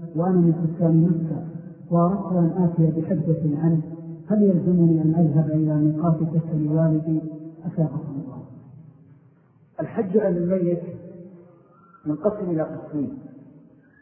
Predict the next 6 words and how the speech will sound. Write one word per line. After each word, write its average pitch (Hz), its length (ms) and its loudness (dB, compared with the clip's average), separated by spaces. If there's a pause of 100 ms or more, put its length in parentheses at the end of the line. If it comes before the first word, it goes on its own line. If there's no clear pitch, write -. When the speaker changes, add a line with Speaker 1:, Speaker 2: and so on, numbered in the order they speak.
(200)
Speaker 2:
إما 185 220 0
أن 196 60 0
يكون 190 300 0
الميت 180 480 0
مفرطا 151 580 -4 (560)
وجب 147 220 -2